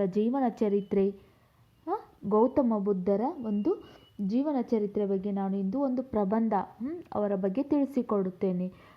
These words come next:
ಗೌತಮ ಬುದ್ಧ ಕ್ರಿಸ್ತ ಪೂರ್ವ ಐದುನೂರ ಅರವತ್ತೇಳರಿಂದ ನಾಲ್ಕುನೂರ ಎಂಬತ್ತೇಳು ಅವರ ಕಾಲವಾಗಿತ್ತು. ಬೌದ್ಧ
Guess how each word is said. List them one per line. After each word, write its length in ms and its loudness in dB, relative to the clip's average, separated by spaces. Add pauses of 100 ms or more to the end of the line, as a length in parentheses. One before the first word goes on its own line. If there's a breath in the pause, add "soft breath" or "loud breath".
(140 loud breath)
ಗೌತಮ 560 4
ಬುದ್ಧ 380 0 (140)
ಕ್ರಿಸ್ತ 460 -8 (100)
ಪೂರ್ವ 500 2 (460 loud breath)
ಐದುನೂರ 560 4 (220)
ಅರವತ್ತೇಳರಿಂದ 1120 2
ನಾಲ್ಕುನೂರ 540 -2
ಎಂಬತ್ತೇಳು 840 2
ಅವರ 340 -2
ಕಾಲವಾಗಿತ್ತು. 960 -2 (500 loud breath)
ಬೌದ್ಧ 440 4